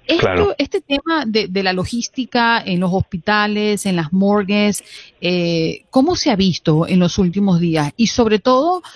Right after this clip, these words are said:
Speaker 1: lo que se espera, eh, en proyecciones, porque se habla de que este va a ser el mes más duro para el covid diecinueve.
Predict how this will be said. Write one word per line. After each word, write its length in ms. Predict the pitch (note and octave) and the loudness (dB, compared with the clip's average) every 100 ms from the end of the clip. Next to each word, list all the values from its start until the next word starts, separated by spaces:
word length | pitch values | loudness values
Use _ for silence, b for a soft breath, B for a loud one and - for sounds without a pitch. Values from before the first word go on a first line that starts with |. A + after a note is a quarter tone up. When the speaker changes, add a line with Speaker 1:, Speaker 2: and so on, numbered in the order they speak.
| B A3 | B -2
Speaker 1:
lo 180 | A3+ A3 | -2 0
que 180 | A3 G3+ | -2 -2
se 160 | - | -4
espera, 680 | G3+ - - B3 B3+ D4 E4 | -4 -4 -2 0 0 -2 -4
eh, 260 | G#3+ G3+ - | -4 -4 -4
en 140 | F3 | -4
proyecciones, 800 | - G3+ F#3 F3 - A#3 B3+ E4+ - | 0 0 -2 -4 0 2 2 0 0
porque 280 | G3 - E3+ | -2 -2 -4
se 160 | F#3 | -2
habla 260 | E3+ G3 A#3+ | 0 0 0
de 120 | G3+ | -2
que 260 | - E3+ G3+ | -2 -2 -2
este 180 | - | 0
va 80 | B3 | 0
a 60 | A3 | 0
ser 160 | A3+ | 0
el 100 | G#3+ | 0
mes 220 | G#3 G3 G3 | 0 0 -2
más 160 | F3+ | -2
duro 300 | F3 D#4 B3 | 0 2 2
para 160 | E3 D#3 | 0 -4
el 80 | D3+ | -4
covid 240 | F#3 E3+ | -2 0
diecinueve. 580 | E3+ - D#3+ D#3 C#3+ | -2 -4 -4 -4 -4